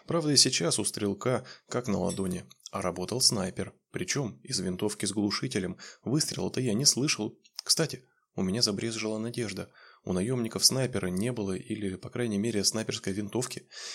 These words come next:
иначе бы мы не смогли от них первый раз уйти. Много ли надо, чтобы остановить комарада, если ты знаешь и умеешь стрелять? Но черт побери...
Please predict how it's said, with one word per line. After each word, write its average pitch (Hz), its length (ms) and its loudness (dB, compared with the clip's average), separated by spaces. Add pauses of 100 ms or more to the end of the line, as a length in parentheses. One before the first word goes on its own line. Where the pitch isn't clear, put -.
иначе 135 300 2
бы 117 200 2
мы 113 220 2
не 139 100 -2
смогли 120 360 4
от 131 120 -2
них - 160 -4
первый 120 260 0
раз 131 180 -2
уйти. - 320 -4 (360)
Много 131 320 4
ли 110 80 4
надо, 139 220 0
чтобы 117 260 2
остановить 127 440 2
комарада, 104 420 0
если 98 220 0
ты 113 120 -2
знаешь 120 340 0
и 104 40 -4
умеешь 107 320 0
стрелять? 107 460 -2 (420)
Но 90 180 -4
черт - 460 -2
побери... 113 460 -2